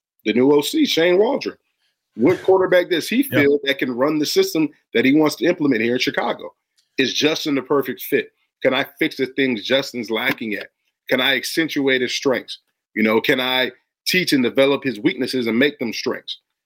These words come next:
Speaker 1: Is Justin the perfect fit? Is Caleb Williams a guy who I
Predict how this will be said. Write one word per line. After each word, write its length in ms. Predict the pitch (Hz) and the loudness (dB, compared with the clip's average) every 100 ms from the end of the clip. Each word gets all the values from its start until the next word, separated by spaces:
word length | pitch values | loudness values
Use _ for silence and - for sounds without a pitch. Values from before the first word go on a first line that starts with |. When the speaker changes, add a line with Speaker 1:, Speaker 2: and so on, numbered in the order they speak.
| _ _ - | _ _ -2
Speaker 1:
Is 160 | 127 | -2
Justin 380 | - 147 - 131 | 0 -2 -2 -8
the 40 | 113 | -6
perfect 320 | 131 110 - | -6 -6 -8
fit? 280 | - 101 - _ _ _ | -8 -8 -8 _ _ _
Is 120 | 113 - | -6 0
Caleb 340 | 165 147 143 | 0 2 0
Williams 300 | 214 208 139 | 0 -2 -2
a 40 | |
guy 260 | 120 120 120 | -4 -4 -4
who 160 | 120 | -4
I 120 | 110 | -2